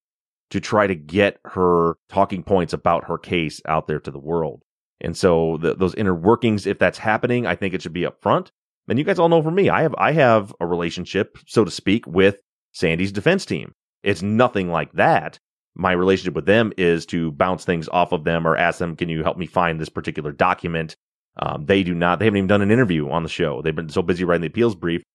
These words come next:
It's very limited in scope. They don't control what I put on the podcast. They don't know what I'm putting out on the podcast before I do it.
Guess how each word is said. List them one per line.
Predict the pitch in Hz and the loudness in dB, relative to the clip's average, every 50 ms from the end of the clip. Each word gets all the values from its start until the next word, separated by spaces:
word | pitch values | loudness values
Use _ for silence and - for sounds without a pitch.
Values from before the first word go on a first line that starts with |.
| _ _ _ _ _ | _ _ _ _ _
It's | 90 92 85 | -6 -6 0
very | 78 104 98 90 87 82 | 2 2 2 2 2 -2
limited | 82 87 98 110 110 104 92 90 85 | -2 2 2 4 4 4 2 2 2
in | 85 78 | 0 -4
scope. | 78 - - - 110 110 113 - - | -6 -8 0 2 4 4 4 0 0
They | - 92 | -2 -2
don't | 90 90 90 85 - | 0 0 -4 -6 -6
control | - 85 78 - 87 85 78 | -10 -10 -4 -4 -4 -2 -2
what | 80 78 | -2 -2
I | 80 80 | -2 -2
put | - - 78 | -2 -2 -2
on | 78 78 78 | -2 -4 -6
the | 76 - | -8 -2
podcast. | - 110 113 117 113 - 101 98 95 95 87 - - - _ _ _ _ _ _ | 2 2 2 2 2 2 4 4 4 4 2 -2 -10 -18 _ _ _ _ _ _
They | - 90 | -4 -2
don't | 87 82 78 71 78 | 0 0 -2 -2 0
know | 85 101 113 | 4 4 6
what | 117 113 101 | 6 6 4
I'm | 101 95 | 2 0
putting | - 113 104 101 95 | 0 0 0 0 2
out | 98 95 92 | 0 0 0
on | 92 | -2
the | 90 87 | -4 -2
podcast | - 95 87 80 - 87 82 80 - - | 0 0 0 0 0 -2 -2 -2 -2 -6
before | 85 80 85 85 85 | -10 -8 -6 -4 -2
I | 82 80 | -2 -2
do | 73 85 85 82 | -2 -2 -2 0
it. | 85 82 - - | 0 -2 -2 -4